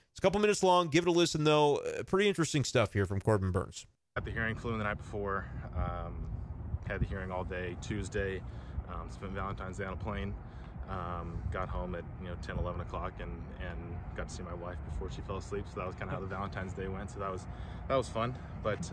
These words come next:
Speaker 2: um, yeah, like I say, you, you kinda find out your true value. Um, you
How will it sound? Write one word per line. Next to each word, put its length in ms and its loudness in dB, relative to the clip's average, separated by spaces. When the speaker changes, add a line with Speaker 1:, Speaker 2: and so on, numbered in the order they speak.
Speaker 2:
um, 500 -2
yeah, 120 2
like 80 4
I 40 0
say, 140 -4
you, 320 -2
you 120 -4
kinda 200 -2
find 240 -2
out 60 -2
your 100 -4
true 180 -6
value. 300 -2
Um, 360 -6
you 140 -4